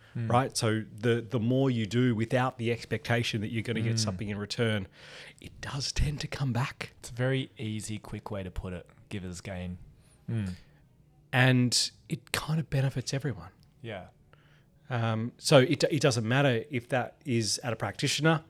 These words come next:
Speaker 2: or it's at a mentor or it's at a, uh, owner kind of level. Uh, I think there's huge benefit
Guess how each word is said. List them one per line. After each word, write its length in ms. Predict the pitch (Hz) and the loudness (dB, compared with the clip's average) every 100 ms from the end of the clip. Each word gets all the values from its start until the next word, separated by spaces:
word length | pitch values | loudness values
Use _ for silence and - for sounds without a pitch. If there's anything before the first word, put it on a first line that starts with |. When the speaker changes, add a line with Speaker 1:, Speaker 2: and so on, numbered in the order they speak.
| - - - _ | -16 -20 -20 _
Speaker 2:
or 140 | 113 | -2
it's 160 | 107 - | -2 -2
at 40 | |
a 40 | 95 | 2
mentor 560 | 123 151 - 165 165 | 4 4 6 6 6
or 160 | 147 107 | 4 0
it's 180 | 104 - | 0 0
at 60 | |
a, 240 | 101 98 92 - - _ _ | 2 2 -2 -10 -20 _ _
uh, 240 | 104 98 104 | -2 -2 0
owner 420 | - 120 131 120 95 _ _ | 4 4 6 2 -2 _ _
kind 240 | - - 101 | -10 -4 -2
of 80 | 92 | -2
level. 400 | 101 123 190 202 _ _ _ _ - | 0 2 2 -2 _ _ _ _ -6
Uh, 420 | 107 104 107 110 - | -2 0 0 -2 -2
I 80 | 104 | -2
think 180 | - | -2
there's 220 | 117 107 - | -2 0 -2
huge 360 | - 131 117 | 2 2 2
benefit 380 | 117 92 92 95 | 0 -2 -4 -10